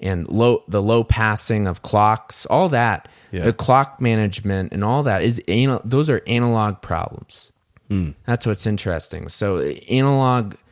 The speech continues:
Speaker 1: it, when it, whenever you have an analog solution to a problem, the problem is, is an anal-, is in the analog domain.
Speaker 2: Mm, gotcha.
Speaker 1: And a lot of the issues in, in these digital setups, like your dac and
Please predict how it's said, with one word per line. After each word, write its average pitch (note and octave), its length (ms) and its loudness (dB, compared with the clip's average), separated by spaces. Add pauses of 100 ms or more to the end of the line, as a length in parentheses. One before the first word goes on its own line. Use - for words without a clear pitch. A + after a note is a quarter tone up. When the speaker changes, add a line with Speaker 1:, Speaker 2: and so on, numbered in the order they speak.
(380)
Speaker 1:
it, G#2 180 0
when C3 220 4
it, F#2 180 -4
whenever C#3 320 4
you E3 120 4
have C#3 160 2
an A2+ 100 0
analog A#2+ 480 2
solution G2+ 800 -4 (300)
to A2 120 0
a F#2+ 60 2
problem, F2+ 600 -2 (720)
the G2+ 100 -4
problem A2+ 520 2
is, F#2 340 -6
is F#2 180 -4
an F2+ 160 0
anal-, F2+ 360 -2
is G2 200 -2
in F#2 160 0
the F2 80 -4
analog E2 480 -4
domain. E2+ 640 -4
Speaker 2:
Mm, D#2+ 40 -8
gotcha. D#2 420 -4 (260)
Speaker 1:
And G2+ 160 0
a - 40 2
lot A#2 360 2
of G#2 180 0
the G2 460 0
issues G2+ 760 0
in, F2+ 340 0
in F#2+ 220 -2
these F#2 200 -2
digital F#2 720 -2
setups, A2+ 640 -2
like F2 220 -6
your F2 120 -6
dac F#2+ 560 -2
and F2 200 -6